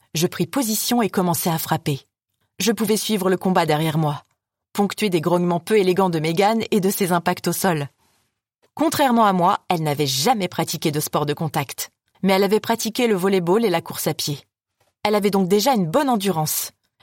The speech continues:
mais ça ne l'avait pas empêchée de trouver les premières semaines pénibles. Jérémy, son conjoint,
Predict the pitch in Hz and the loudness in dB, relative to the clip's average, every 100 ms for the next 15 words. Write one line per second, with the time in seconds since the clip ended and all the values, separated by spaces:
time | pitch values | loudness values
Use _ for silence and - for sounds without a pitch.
0 | - 208 - 208 202 185 220 269 233 220 | -2 -2 0 0 2 0 0 -2 0 0
1 | 208 - 196 180 165 - 170 160 - 165 | 0 -2 0 0 0 -2 -2 -2 -2 -2
2 | 151 147 160 151 135 135 _ _ _ _ | -2 0 0 0 -2 -6 _ _ _ _
3 | _ _ _ - 190 196 196 202 - - | _ _ _ -4 0 2 2 0 -2 -10
4 | - 170 143 190 160 175 - | -6 -4 -2 -2 0 -2 -4